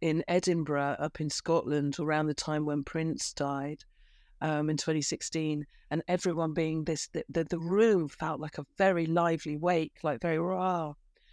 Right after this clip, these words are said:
And then that same week, I read exactly the same piece, again, slotted it into a poetry gig at the Bloomsbury Theatre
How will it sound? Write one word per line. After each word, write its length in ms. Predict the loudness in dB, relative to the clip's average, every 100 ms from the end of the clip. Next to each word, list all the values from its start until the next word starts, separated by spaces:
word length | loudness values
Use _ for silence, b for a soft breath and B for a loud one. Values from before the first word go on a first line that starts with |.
| -20 _
And 100 | 2
then 160 | 4 4
that 200 | 4 2
same 400 | 2 2 2 2
week, 400 | 2 2 -4 -4
I 80 | -2
read 200 | 0 -2
exactly 500 | -2 -2 -2 -2 -4
the 100 | -2
same 360 | 0 0 0
piece, 440 | 0 0 0 -2 -8 _ _ -2
again, 480 | 2 2 2 2
slotted 440 | 0 0 -2 -2 -4
it 100 | -2
into 240 | -2 -4
a 40 | -6
poetry 460 | -2 -2 -2 -4
gig 240 | -4 -4 -6 -16 -20 -4
at 100 | -2
the 80 | 0
Bloomsbury 500 | 2 4 4 0 -2
Theatre 640 | 0 0 0 -2 -4 -6